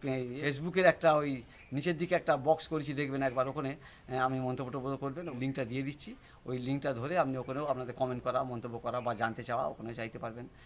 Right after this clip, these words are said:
Mail ID অনাথ হালদার at the rate of gmail dot com, ওখানেও দিতে পারেন। যেখানে ইচ্ছা আপনার যেমন করছেন করুন, অসুবিধা নেই, আমি প্রত্যেকের উত্তর দিয়ে যাচ্ছি কিন্তু, প্রত্যেককে উত্তর দিয়ে যাচ্ছি,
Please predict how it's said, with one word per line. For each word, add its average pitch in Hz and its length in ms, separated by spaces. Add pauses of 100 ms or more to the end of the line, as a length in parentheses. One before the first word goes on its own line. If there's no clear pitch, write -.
(160)
Mail 123 100
ID 123 220
অনাথ 117 220
হালদার 120 280 (100)
at 113 120
the 117 120
rate 113 160
of 110 140
gmail 120 340
dot 113 200
com, 131 100 (440)
ওখানেও 143 260
দিতে 147 200
পারেন। 175 260 (380)
যেখানে 160 300
ইচ্ছা 180 240
আপনার 131 300
যেমন - 300
করছেন 147 280
করুন, 185 300 (280)
অসুবিধা 139 280
নেই, 180 120
আমি 147 160
প্রত্যেকের 156 360
উত্তর 151 220
দিয়ে 139 180
যাচ্ছি 127 260
কিন্তু, 110 240
প্রত্যেককে 202 420
উত্তর 156 260
দিয়ে 113 180
যাচ্ছি, 113 280